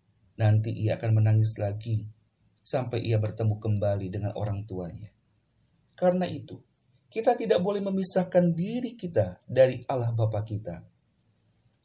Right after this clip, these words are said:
Yesus berkata, di dalam Yohanes pasal yang kelima belas ayat yang kelima, "Akulah pokok anggur, dan kamulah ranting-rantingnya.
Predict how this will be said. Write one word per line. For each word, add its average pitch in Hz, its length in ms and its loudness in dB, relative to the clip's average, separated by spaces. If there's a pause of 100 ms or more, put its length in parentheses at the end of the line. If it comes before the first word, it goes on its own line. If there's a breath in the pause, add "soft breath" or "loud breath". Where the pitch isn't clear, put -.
Yesus 175 380 -4
berkata, 113 580 -4 (600)
di 117 80 -2
dalam 127 240 4
Yohanes 147 480 0
pasal 156 320 2
yang 151 80 0
kelima 156 320 -2
belas 160 240 0
ayat 151 160 -2
yang 139 240 -4
kelima, 107 560 -6 (1040)
"Akulah 180 480 4
pokok 175 240 4
anggur, 156 560 0 (320 soft breath)
dan 196 240 2
kamulah 190 440 6
ranting-rantingnya. 165 1160 4